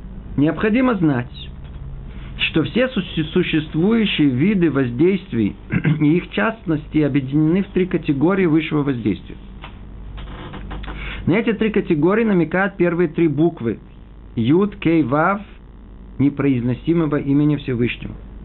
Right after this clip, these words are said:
А четвёртая буква Кей, то есть буква Гей, намекает на соединение трёх этих категорий вместе,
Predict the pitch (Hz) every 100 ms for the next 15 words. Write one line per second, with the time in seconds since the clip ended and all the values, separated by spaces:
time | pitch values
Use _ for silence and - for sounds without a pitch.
0 | - - - - - - - - - -
1 | 107 127 123 208 262 233 156 151 151 131
2 | - 147 147 107 69 - - - - -
3 | - - - - - - 110 - 117 127
4 | 139 131 135 120 80 - - - - -
5 | - - - 123 135 139 202 220 214 185
6 | 175 170 143 156 165 220 202 127 - -
7 | - 147 196 190 180 175 147 151 147 139
8 | 127 156 208 202 139 131 117 - - 151